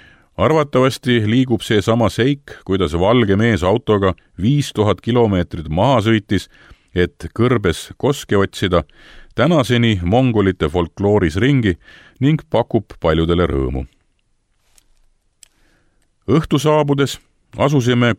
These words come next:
sobilikku laagriplatsi otsima. Õigemini jäime ühel hetkel lihtsalt seisma. Maastiku mõttes ei olnud mingit vahet, kas peatuda siinsamas või kolmkümmend kilomeetrit eemal.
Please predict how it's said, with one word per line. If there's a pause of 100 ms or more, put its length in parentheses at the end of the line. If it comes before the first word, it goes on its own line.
sobilikku
laagriplatsi
otsima. (1000)
Õigemini
jäime
ühel
hetkel
lihtsalt
seisma. (840)
Maastiku
mõttes
ei
olnud
mingit
vahet, (460)
kas
peatuda
siinsamas
või (100)
kolmkümmend
kilomeetrit
eemal.